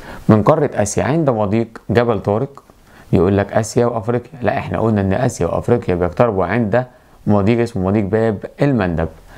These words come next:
طيب، قارة أفريقيا تقل بها الجزر وأهمها جزيرة مدغشقر وجزر القمر. هتقول له صح،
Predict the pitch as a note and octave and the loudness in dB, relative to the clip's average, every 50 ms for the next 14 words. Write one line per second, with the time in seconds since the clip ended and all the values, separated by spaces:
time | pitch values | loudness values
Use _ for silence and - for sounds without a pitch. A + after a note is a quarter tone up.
0 | - - - - - - G2+ G2 G2 G2 G2 F#2+ - - - - - - - - | -20 -20 -20 -12 0 2 2 4 4 2 0 -2 -4 -10 -20 -20 -20 -20 -20 -20
1 | - - - - - - - E3 E3+ D#3 C#3 C3 A#2 G#2 - D3 B2+ - B2+ A2+ | -20 -20 -20 -20 0 2 2 4 4 2 0 0 -2 2 2 2 2 2 2 2
2 | A2 A2 G#2 C#3+ C#3 C3+ B2 C3+ C#3 C3 A2+ A2 B2 C#3+ B2 B2+ A#2 G#2+ G2+ F#2+ | 0 0 0 0 0 0 0 0 0 -2 -2 0 0 0 0 0 0 0 0 0
3 | G2 G2 A2 B2+ C3 G2+ F#2+ G#2+ G#2 B2 B2+ A#2 F#2+ G2+ G2+ G2+ G#2+ C3 B2+ - | -2 -2 0 0 0 0 -2 -2 0 0 0 0 -2 -4 -2 0 0 0 -2 -2
4 | - G2+ G2 G2 G2 A#2+ A#2+ B2 G#2+ G#2 G#2 C3+ C#3+ D3+ D#3 D3 - - _ _ | -2 -2 0 0 0 0 0 0 0 0 0 0 0 2 0 -2 -2 -8 _ _
5 | _ _ _ _ _ - - G2+ G#2 A#2+ A#2+ A#2+ A#2+ A#2+ A#2+ A#2+ B2 - _ _ | _ _ _ _ _ -4 -4 -4 0 0 0 0 2 2 0 0 -2 -8 _ _
6 | _ _ _ - - - _ - - - - C3+ D#3 D#3 - - | _ _ _ -20 -20 -20 _ -14 -4 2 4 4 4 2 -4 -14